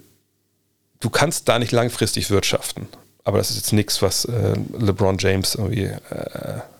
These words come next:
allein zu verantworten hatte. Die Antwort war wahrscheinlich wirklich viel zu lang für das, was ich im Endeffekt daraus gemacht habe. <laughs> Tuck fragt, am Anfang der Saison warst du immer recht zuversichtlich, was die Lakers betraf. Und auch im Laufe der Saison wolltest du die Lakers nie zu mies machen.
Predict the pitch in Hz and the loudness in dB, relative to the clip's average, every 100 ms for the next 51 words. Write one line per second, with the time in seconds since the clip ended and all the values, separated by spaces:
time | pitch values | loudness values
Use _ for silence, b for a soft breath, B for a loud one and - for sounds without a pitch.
0 | _ - 95 98 92 - 107 110 - - | _ 2 4 2 0 0 0 0 -2 -2
1 | 101 - - - _ - b b b b | -4 -6 -8 -10 _ -20 b b b b
2 | b b b b _ _ _ - 104 95 | b b b b _ _ _ 0 0 0
3 | 90 101 - - 117 110 - - - - | -2 0 0 -2 -4 -6 -6 -6 -4 -4
4 | 107 131 - 113 104 - 120 - 107 - | -8 -10 -6 -4 -4 -4 -6 -4 -6 -6
5 | - - - 123 113 123 - - - - | -8 -6 -4 -4 -6 -6 -6 -6 0 -2
6 | - - - - B B B B B B | -2 -8 -8 -10 B B B B B B
7 | - - - - 117 - - - - 151 | 2 2 2 -2 0 0 -4 -4 2 2
8 | 202 214 185 156 170 156 156 - 151 185 | 4 4 4 4 4 6 4 4 4 6
9 | 160 147 - 190 131 127 - 160 - 131 | 6 4 0 2 4 4 4 2 4 2
10 | - 120 117 123 - - - 98 - - | 4 4 4 4 0 -2 2 2 2 -2
11 | B B B - 107 113 113 117 123 120 | B B B 0 2 4 4 4 4 2
12 | 107 104 120 131 123 117 - 113 110 120 | 4 4 4 4 2 2 -2 4 4 4
13 | 110 120 139 139 - 123 120 110 - 104 | 4 4 4 4 2 4 6 4 2 0
14 | - - | -2 -4